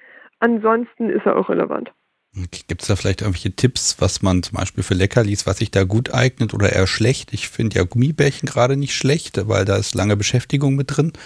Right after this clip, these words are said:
Speaker 2: Ähm
Speaker 1: Das stimmt. Ähm, was zum Beispiel super gut geht, sind, ähm, hier, äh, äh, äh, wie heißt's? Nicht Müsli, sondern das andere. Cornflakes. Weil es gibt Cornflakes-Sorten.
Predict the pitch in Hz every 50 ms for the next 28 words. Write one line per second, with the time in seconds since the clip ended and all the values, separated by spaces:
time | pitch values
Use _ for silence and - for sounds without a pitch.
0 | - - - - - _ _ _ _ _ _ _ - 101 101 98 101 92 - -
1 | 262 - - - - - 247 262 294 359 466 523 - - - - _ _ - 254
2 | 254 254 254 247 247 240 - - 220 214 233 240 269 - - - - 311 285 277
3 | 262 262 - - 247 233 220 220 262 294 - 330 311 302 277 294 294 320 - -
4 | - 269 277 294 320 339 339 - _ - - - 254 254 247 247 247 247 247 240
5 | - - - 220 226 220 220 220 220 214 214 208 214 214 214 _ - - - -
6 | _ _ _ _ _ _ _ _ _ _ _ - - 247 240 233 220 214 208 -
7 | - 208 208 208 208 - - 208 208 202 208 - - 208 202 196 202 202 214 220
8 | 233 247 240 247 254 - - - - - _ - 247 240 240 - 254 269 302 302
9 | - 339 320 302 294 262 247 240 240 - - 240 262 285 285 294 302 302 311 311
10 | - _ _ _ _ _ _ _ _ _ _ _ _ _ _ _ _ _ - -
11 | 392 - - 294 220 208 214 - - _ _ _ _ _ _ _ _ _ _ _
12 | _ _ _ _ _ _ _ _ _ _ _ - - _ _ _ _ - 254 247
13 | 240 247 240 240 233 - - 330 - - - 339 359 381 - - 277 254 254 -
14 | - - 226 226 240 214 254 285 311 359